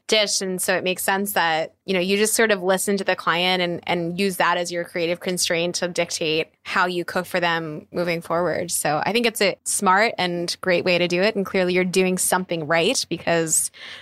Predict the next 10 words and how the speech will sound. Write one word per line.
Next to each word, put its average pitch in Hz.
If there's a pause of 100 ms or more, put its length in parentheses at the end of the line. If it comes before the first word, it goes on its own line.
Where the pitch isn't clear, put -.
(100)
they -
keep 254
calling 254
you 202
and 262
you're 185
a -
busy 233
girl. 208
So 185